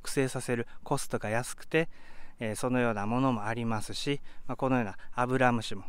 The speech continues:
害虫が比較的つきづらいような、えー、マルチとかいろいろあります。はい、それではこちら、えー、白菜を定植していきましょ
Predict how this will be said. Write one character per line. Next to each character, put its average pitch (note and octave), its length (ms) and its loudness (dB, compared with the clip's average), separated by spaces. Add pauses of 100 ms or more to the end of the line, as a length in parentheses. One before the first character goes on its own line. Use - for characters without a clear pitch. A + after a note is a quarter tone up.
害 B2 180 2
虫 B2 220 4
が A2+ 80 2
比 - 80 4
較 B2+ 140 0
的 - 340 -4
つ - 180 -2
き - 120 -2
づ C#3+ 140 0
ら D3+ 140 6
い A#2+ 80 0
よ F#2+ 140 -4
う - 20 -8
な、 F2+ 100 -8 (180)
え G2+ 40 -4
ー、 G2 220 -6 (520)
マ A#2+ 140 6
ル A2 120 0
チ - 120 -4
と G2 80 -8
か - 220 -8 (240)
い A#2 80 -4
ろ D3 180 6
い D3+ 40 6
ろ D3+ 80 6
あ D3 40 8
り C#3+ 80 6
ま C3+ 140 4
す。 - 240 -10 (2250)
は - 80 -4
い、 C#3+ 120 -6
そ - 160 -2
れ C#3 140 0
で C3 100 0
は A#2+ 140 0
こ A#2 160 -6
ち - 120 2
ら、 C#3 180 4
え B2+ 360 2
ー、 - 20 2
白 A#2 180 4
菜 A2+ 240 8
を D3+ 180 8
定 D3 160 4
植 D#3 220 -2
し - 60 -2
て D3+ 60 -2
い C#3 60 0
き D3+ 80 4
ま C#3+ 100 4
し - 100 2
ょ B2+ 300 8